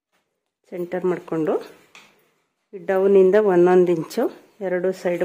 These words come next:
mark ಹಾಕೊಂಡು ಈ ಸೆಂಟರಿಂದ ಇಲ್ಲಿಗೆ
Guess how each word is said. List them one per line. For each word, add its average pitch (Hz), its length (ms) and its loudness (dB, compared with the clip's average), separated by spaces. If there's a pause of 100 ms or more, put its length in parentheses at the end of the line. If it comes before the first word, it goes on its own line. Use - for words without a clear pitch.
mark 175 280 -2
ಹಾಕೊಂಡು 170 340 -2 (1300)
ಈ 220 120 -10 (100)
ಸೆಂಟರಿಂದ 175 640 0 (100)
ಇಲ್ಲಿಗೆ 151 300 -4